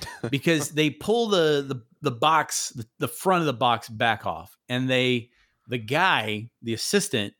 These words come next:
Speaker 2: he goes to pull the, the refrigerator circuit, uh, whatever, fuse or whatever, or switch. He pulls it, and he's like, "Ah." And he's like, I'm like, "What?" He's like, "It's scalding hot."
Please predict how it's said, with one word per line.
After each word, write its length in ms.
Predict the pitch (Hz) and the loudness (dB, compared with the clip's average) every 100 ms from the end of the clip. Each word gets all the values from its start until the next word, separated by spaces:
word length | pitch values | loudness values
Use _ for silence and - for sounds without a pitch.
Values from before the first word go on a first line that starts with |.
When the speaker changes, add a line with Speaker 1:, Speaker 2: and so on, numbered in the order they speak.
| _ _ _ _ | _ _ _ _
Speaker 2:
he 120 | 139 | 0
goes 200 | 147 190 | 4 4
to 80 | 131 | 2
pull 280 | 110 165 165 | 0 4 4
the, 140 | 123 110 | 4 -2
the 500 | 113 117 110 107 107 | 0 2 2 2 0
refrigerator 760 | 113 156 160 165 156 143 147 | -2 0 0 2 2 4 2
circuit, 600 | - - 147 156 170 - _ _ _ _ - | 2 2 2 4 2 0 _ _ _ _ -2
uh, 540 | 113 107 101 98 98 95 _ _ _ _ _ _ _ _ | 0 2 2 0 -2 -6 _ _ _ _ _ _ _ _
whatever, 520 | 131 123 110 101 95 - - | 0 2 2 0 -2 -8 -10
fuse 400 | 131 135 160 156 | 2 4 4 4
or 80 | |
whatever, 460 | 165 170 180 196 190 _ _ _ _ _ _ _ _ | 4 4 4 0 -6 _ _ _ _ _ _ _ _
or 80 | 117 | -2
switch. 640 | - - 143 190 - - - _ _ _ _ - | 0 2 4 4 0 -6 -8 _ _ _ _ -2
He 120 | 143 | -2
pulls 380 | - - 277 180 | 0 0 0 2
it, 100 | 147 | 0
and 60 | 151 | 2
he's 140 | 156 | 0
like, 120 | 143 233 | 0 2
"Ah." 320 | 254 165 - _ _ _ _ _ _ _ | 2 0 -2 _ _ _ _ _ _ _
And 60 | 147 | -2
he's 120 | 143 | 0
like, 240 | 135 - _ | 0 -2 _
I'm 100 | 127 | 0
like, 140 | 135 117 | 0 0
"What?" 280 | 156 156 101 | 2 2 2
He's 160 | 139 | 0
like, 120 | 160 165 | 0 0
"It's 160 | 156 | 0
scalding 600 | - - - 240 220 165 | 0 0 2 4 4 4
hot." 360 | - - 208 | 0 2 2